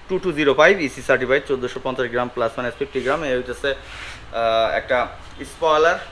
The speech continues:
সব কিছু মিলে বেস্ট একটা। এটা কি ভাইজার বলে ভাই? ইরিডিয়াম ভাইজার না? অনেক দামি একটা ভাইজার কিন্তু, আঠারোশো দুই হাজার টাকায় ভাইজারের দাম। তো এই হইতেছে হেলমেটটা, যেটা প্রাইসটা এখন দশ হাজার পাঁচশো থেকে নয় হাজার পাঁচশোতে পেয়ে যাচ্ছেন।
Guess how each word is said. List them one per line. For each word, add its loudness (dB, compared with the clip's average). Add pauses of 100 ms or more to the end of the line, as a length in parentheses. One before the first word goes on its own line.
(380)
সব -2
কিছু -12
মিলে -4 (680)
বেস্ট 0
একটা। -6
এটা -6
কি -6
ভাইজার 4
বলে 2
ভাই? -2 (1200)
ইরিডিয়াম 2
ভাইজার -2
না? -4 (160)
অনেক -8
দামি -2
একটা -10
ভাইজার -4
কিন্তু, -10
আঠারোশো -8
দুই -6
হাজার -4
টাকায় -6
ভাইজারের -8
দাম। -10 (560)
তো -6 (100)
এই -6
হইতেছে -10
হেলমেটটা, -4
যেটা -8 (100)
প্রাইসটা 0
এখন -4 (640)
দশ 0
হাজার -2
পাঁচশো -2
থেকে -10
নয় 4
হাজার 2
পাঁচশোতে -4
পেয়ে -4
যাচ্ছেন। -10